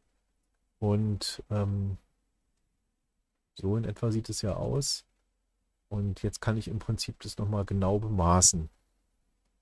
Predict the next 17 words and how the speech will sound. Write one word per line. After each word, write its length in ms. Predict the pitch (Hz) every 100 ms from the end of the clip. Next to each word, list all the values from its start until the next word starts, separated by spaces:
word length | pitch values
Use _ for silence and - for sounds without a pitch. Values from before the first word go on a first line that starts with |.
| _ _ _ _ _ _ _ _ _ _ -
So, 180 | 107 98
wir 120 | 98
haben 260 | 98 110 107
zum 260 | - 107
einen 360 | - 101 110 113
hier 580 | 101 110 110 107 104 90 _ _ _ _ _ _ _ _ _ _ _
das 320 | 104 92 -
im 280 | 101 101 87 87
rechten 440 | 95 - - 98
Winkel 360 | 101 131 147 147
hier 420 | 127 139 139 131
und 160 | 110 -
wir 100 | 107
haben 180 | 104 107
jetzt 320 | 107 98 -
ein 280 | 107 101 95
Maß 720 | 92 98 117 135 - - -